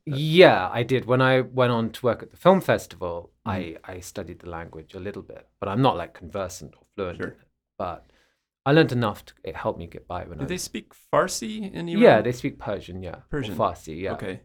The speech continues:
Speaker 1: Yeah, but the, the, Ara-, the, the alphabet,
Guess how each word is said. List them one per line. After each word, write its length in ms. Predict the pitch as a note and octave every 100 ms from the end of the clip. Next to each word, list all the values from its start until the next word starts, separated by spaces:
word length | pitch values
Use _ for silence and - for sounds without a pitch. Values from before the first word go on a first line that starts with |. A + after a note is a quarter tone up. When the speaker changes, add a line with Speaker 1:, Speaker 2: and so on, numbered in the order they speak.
| -
Speaker 1:
Yeah, 220 | G2+ D#2 -
but 100 | C#3
the, 160 | F3 D3
the, 180 | D#3 F#3
Ara-, 280 | E3+ F3 C#3+
the, 240 | D3+ B2 -
the 80 | D#3
alphabet, 680 | D#3 D#3 C#3 B2 G2+ -